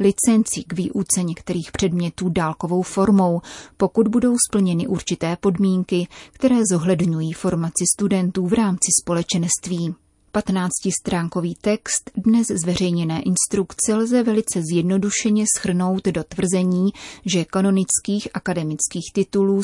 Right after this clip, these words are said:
se i nadále bude dosahovat především v prezenčním studiu a za přímého vztahu mezi profesory a studenty, mezi studenty navzájem a za využití knihoven.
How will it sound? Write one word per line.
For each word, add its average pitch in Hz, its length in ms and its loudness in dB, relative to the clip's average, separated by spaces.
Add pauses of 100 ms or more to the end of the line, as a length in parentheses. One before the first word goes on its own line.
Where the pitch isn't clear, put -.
se 196 60 0
i 180 180 -2
nadále 175 500 0
bude 202 200 0
dosahovat 226 520 -2
především 208 600 -2
v - 120 -10
prezenčním 180 720 0
studiu 185 560 2 (460)
a 233 100 2
za 240 160 2
přímého 196 560 2
vztahu 208 420 0
mezi 202 340 2
profesory 185 680 0
a 202 60 -6 (140)
studenty, 202 640 2 (300)
mezi 185 240 2 (140)
studenty 170 480 -2
navzájem 185 720 2 (100)
a 233 100 2
za 226 120 0
využití 180 640 -2
knihoven. 175 760 2